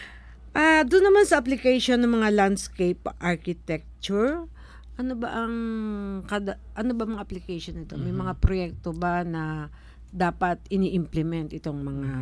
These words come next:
Speaker 1: lands-, o sila si-, may mga suggest-, ano ka ba? Suggested project kung saan pwedeng i-,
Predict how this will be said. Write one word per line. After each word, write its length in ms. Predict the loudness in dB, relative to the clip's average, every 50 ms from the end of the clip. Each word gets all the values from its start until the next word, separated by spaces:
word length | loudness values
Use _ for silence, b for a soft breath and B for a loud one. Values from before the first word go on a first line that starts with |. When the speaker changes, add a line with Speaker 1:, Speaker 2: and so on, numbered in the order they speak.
| -4
Speaker 1:
lands-, 340 | -4 -4 -4 -4 -6 -8 -12 -10
o 120 | -6 -6
sila 240 | -4 -2 0 0 0
si-, 240 | 0 0 -2 -4 -6 -10 -8
may 140 | -6 -2 0
mga 220 | 0 2 2 2 0
suggest-, 560 | 0 -2 0 2 2 2 2 0 -4 -12 -16 -20 -20 -20 -20 -20 -14 -10
ano 220 | -8 -8 -6 -6
ka 80 | -6 -6
ba? 120 | -8 -8 B B B B B B
Suggested 560 | -4 2 6 8 8 8 8 6 2 4 6
project 480 | 8 8 8 8 6 6 4 4 4 0 -6 b b b b b -6
kung 120 | -2 -2
saan 260 | 0 0 0 0 0 0
pwedeng 300 | 0 0 0 0 0 2
i-, 380 | 4 4 6 6 6 4 2